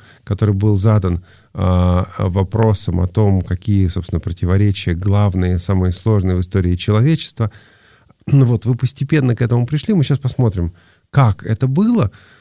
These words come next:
потому что в процессе этой дискуссии вы высказали несколько важных, интересных вещей. Потому что Бог действительно,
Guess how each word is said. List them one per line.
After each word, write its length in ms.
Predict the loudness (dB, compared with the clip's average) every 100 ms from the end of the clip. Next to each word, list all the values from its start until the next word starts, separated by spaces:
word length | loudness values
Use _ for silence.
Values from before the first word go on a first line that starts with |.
| _
потому 360 | 0 2 2
что 280 | 0 -2 -4 -4
в 140 | -12
процессе 500 | -2 -2 0 -2 0
этой 160 | -2 -2
дискуссии 480 | -4 -2 -2 0 -2
вы 220 | 0 0
высказали 580 | 0 -4 -2 0 0 2
несколько 480 | 0 -2 -4 -6 -6 -8 _ 0
важных, 420 | 2 2 0 -2
интересных 420 | -2 -2 -2 -2
вещей. 200 | -4 -4
Потому 140 | -8
что 80 | -6
Бог 260 | -2 0 0
действительно, 760 | -2 -4 0 0 2 0 -2